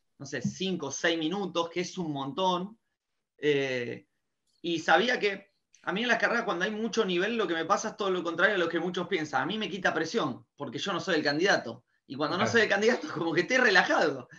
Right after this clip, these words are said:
Speaker 1: Eh, de hecho, uno de los chicos antes de largar me dice, "¿Y cómo estás tan nervioso?". No, el, eh, a ver,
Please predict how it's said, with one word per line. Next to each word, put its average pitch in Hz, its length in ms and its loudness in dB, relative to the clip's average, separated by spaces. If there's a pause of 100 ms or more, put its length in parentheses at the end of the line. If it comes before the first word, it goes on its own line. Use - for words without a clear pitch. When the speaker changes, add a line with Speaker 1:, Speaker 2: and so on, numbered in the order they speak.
(240)
Speaker 1:
Eh, 156 520 0 (240)
de 185 140 4
hecho, 208 400 4 (300)
uno 185 220 0
de 175 60 2
los 175 120 4
chicos 196 220 -2
antes 180 160 0
de 175 80 4
largar 196 240 6
me 190 80 0
dice, 170 240 -2
"¿Y 226 180 0
cómo 214 180 2
estás 196 220 2
tan 196 120 2
nervioso?". 196 420 0
No, 226 180 2
el, 151 160 0 (280)
eh, 131 220 -12
a 143 120 -2
ver, 135 120 -2